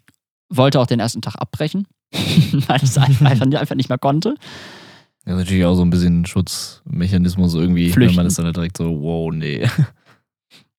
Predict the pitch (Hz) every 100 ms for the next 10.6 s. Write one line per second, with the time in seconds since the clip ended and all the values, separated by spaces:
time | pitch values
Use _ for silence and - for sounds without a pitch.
0 | _ - 196 113 - - 113 117 131 127
1 | 127 117 113 143 131 135 131 - 110 -
2 | - - 165 147 175 180 - _ _ _
3 | _ _ _ _ _ _ _ 117 110 107
4 | 107 - _ _ _ _ 117 - 135 113
5 | 113 117 110 104 110 - 107 101 - 98
6 | - 135 127 - 123 120 107 131 - 120
7 | 117 107 - - 123 - 110 104 104 135
8 | 131 110 - _ _ 120 117 - 160 123
9 | 143 135 131 - - - 127 123 _ _
10 | 117 - 113 110 110 117